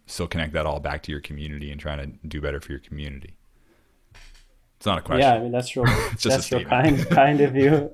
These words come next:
Speaker 2: kind of you to say. And it's, uh, and I would have to give credit to the people that support me, you know, the people at Vissla,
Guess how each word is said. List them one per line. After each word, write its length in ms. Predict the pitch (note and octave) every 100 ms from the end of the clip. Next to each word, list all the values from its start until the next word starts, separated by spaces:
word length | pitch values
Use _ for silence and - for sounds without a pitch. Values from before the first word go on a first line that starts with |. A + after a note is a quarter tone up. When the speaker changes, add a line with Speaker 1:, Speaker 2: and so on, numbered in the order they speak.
| -
Speaker 2:
kind 240 | C#3 C#3 D3
of 100 | C3+
you 100 | B2+
to 80 | B2
say. 440 | - C3+ C3+ D3+ _
And 180 | B2+ B2+
it's, 240 | B2 - _
uh, 160 | - -
and 140 | C#3 B2
I 120 | C#3
would 120 | D#3+
have 180 | C3 B2
to 100 | B2+
give 220 | B2 A#2+
credit 400 | - A#2+ A#2+ -
to 380 | - B2 A#2+ A#2+ _ _ _ _ _ _ _
the 100 | A#2
people 300 | C3+ B2 B2
that 160 | A#2 -
support 380 | G2+ - A#2
me, 300 | A#2 C3+ B2 B2 -
you 100 | A#2
know, 200 | A2+ A#2
the 140 | A2+ - _
people 360 | - B2 - B2
at 200 | A#2+ A#2+
Vissla, 580 | A#2+ - B2+ A#2+ A#2+